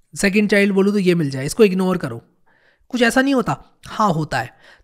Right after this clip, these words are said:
तो मैं क्या करूँगा, फर्स्ट एलिमेंट चाइल्ड का प्रयोग करूँगा, ठीक है। तो अगर मैं यहाँ पर कर दूँ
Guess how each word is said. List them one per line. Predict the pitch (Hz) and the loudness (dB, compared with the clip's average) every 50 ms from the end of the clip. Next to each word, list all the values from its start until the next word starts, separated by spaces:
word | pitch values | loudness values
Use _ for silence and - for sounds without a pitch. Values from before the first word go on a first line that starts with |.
| - | -2
तो | 262 262 - - 165 | -2 -2 -2 -2 -2
मैं | 180 214 240 | 0 0 2
क्या | 233 294 294 | 2 2 2
करूँगा, | 269 233 170 143 139 160 208 - - _ _ _ _ _ | 2 0 -2 -2 -4 -6 -6 -8 -10 _ _ _ _ _
फर्स्ट | - 233 269 285 - - - - | 0 0 2 0 0 -4 -2 -2
एलिमेंट | 190 196 214 220 233 240 | 0 0 2 0 0 -2
चाइल्ड | 226 214 180 180 180 170 | -2 -2 -2 -2 -4 -2
का | 214 220 | -4 -6
प्रयोग | 220 - 175 165 160 156 - | -4 -2 -2 -2 -2 -2 -4
करूँगा, | 151 127 117 120 127 | -10 -10 -8 -8 -6
ठीक | 135 165 180 | -4 -4 -4
है। | 190 | -4
तो | - - | -6 -6
अगर | - 170 190 240 | -6 -2 -2 0
मैं | 294 339 | 2 2
यहाँ | 339 320 | 2 2
पर | - 262 | 2 0
कर | - - 151 | 0 0 -2
दूँ | 151 170 202 | 0 -2 -4